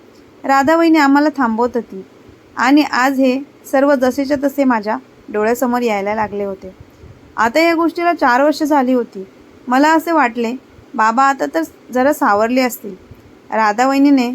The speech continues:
बाबांना सांगितले असेल मी येणार आहे म्हणून. बाबांनी अनेकदा मला फोनवर बोलण्याचा प्रयत्न केला, पण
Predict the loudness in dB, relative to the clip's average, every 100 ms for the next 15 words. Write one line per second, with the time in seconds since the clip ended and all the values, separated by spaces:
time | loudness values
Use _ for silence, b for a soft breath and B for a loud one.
0 | -8 -4 -2 2 2 2 0 -2 -4 -4
1 | -4 -4 -6 -12 -14 -20 _ 0 2 4
2 | 2 2 2 0 -2 -4 -8 -10 -20 -20
3 | -20 -20 -2 0 2 4 4 2 2 2
4 | 2 2 2 0 0 0 0 -2 -2 -2
5 | -4 -4 -6 -6 -8 -6 -8 -10 -20 -8
6 | 0 2